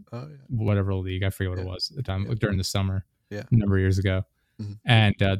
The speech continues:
Speaker 2: they did, like, the world's largest soccer jersey or whatever, where everyone holds up a piece of the, the image.
Speaker 1: <laughs>
Speaker 2: And then from the sky, they took a picture, and it looked like
Speaker 1: Wow.
Speaker 2: a jersey.
Speaker 1: Yeah, yeah.
Speaker 2: I did not partake, but I was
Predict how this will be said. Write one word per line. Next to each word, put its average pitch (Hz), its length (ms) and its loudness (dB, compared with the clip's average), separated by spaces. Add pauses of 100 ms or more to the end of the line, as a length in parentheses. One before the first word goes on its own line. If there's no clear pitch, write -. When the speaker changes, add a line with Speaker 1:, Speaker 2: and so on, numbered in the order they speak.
Speaker 2:
they 110 80 4
did, 107 240 4
like, 107 160 2
the 107 80 4
world's 110 360 4
largest 104 440 2
soccer 98 300 2
jersey 92 360 0
or - 20 2
whatever, 95 200 -2
where 110 100 0
everyone 110 300 4
holds 107 320 0
up 107 160 0
a 110 40 -10
piece - 340 -2
of 101 100 0
the, 98 260 -2
the 110 120 4
image. 98 280 0 (240)
Speaker 1:
<laughs> - 220 -12
Speaker 2:
And 107 160 2
then 104 120 2
from 110 200 2
the 98 100 0
sky, 104 380 2
they 98 100 2
took 104 140 2
a 98 40 -2
picture, 101 360 -4
and 95 100 0
it 98 100 0
looked 110 220 2
like 87 80 4
Speaker 1:
Wow. 95 100 0
Speaker 2:
a - 80 -6
jersey. 95 380 -2 (240)
Speaker 1:
Yeah, 101 260 -2
yeah. 101 160 -8
Speaker 2:
I 135 80 6
did 127 140 8
not 151 180 6
partake, 117 520 6
but 110 100 2
I 104 60 6
was 101 200 4